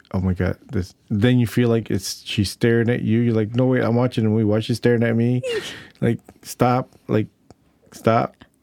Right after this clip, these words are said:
Speaker 1: Get back onto the film here.
Speaker 2: Oh, man.
Speaker 1: Yeah,
Speaker 2: Like,
Speaker 1: she
Speaker 2: there,
Speaker 1: was
Speaker 2: there are
Speaker 1: creepy.
Speaker 2: so many things about It Chapter One that are, like, great. Like, it, it really brought a lot of life,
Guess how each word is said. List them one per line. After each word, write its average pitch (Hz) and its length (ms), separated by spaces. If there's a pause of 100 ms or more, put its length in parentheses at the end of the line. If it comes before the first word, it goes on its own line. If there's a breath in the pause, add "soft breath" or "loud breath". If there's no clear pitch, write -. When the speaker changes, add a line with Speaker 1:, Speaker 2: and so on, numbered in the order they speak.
Speaker 1:
Get 117 140
back 117 220
onto 120 200
the 120 80
film 123 280
here. 127 120
Speaker 2:
Oh, 262 520
man. 233 440 (220 loud breath)
Speaker 1:
Yeah, 233 80
Speaker 2:
Like, 92 120
Speaker 1:
she - 60
Speaker 2:
there, - 100
Speaker 1:
was - 80
Speaker 2:
there - 180
are 277 60
Speaker 1:
creepy. 92 120
Speaker 2:
so 226 160
many 214 220
things 180 320
about 180 220
It - 140
Chapter 160 360
One 156 400 (160)
that - 160
are, - 80
like, - 420 (280)
great. - 420 (160)
Like, 202 180
it, 233 180
it 240 120
really 247 260
brought 214 220
a 185 60
lot 175 200
of 170 100
life, - 520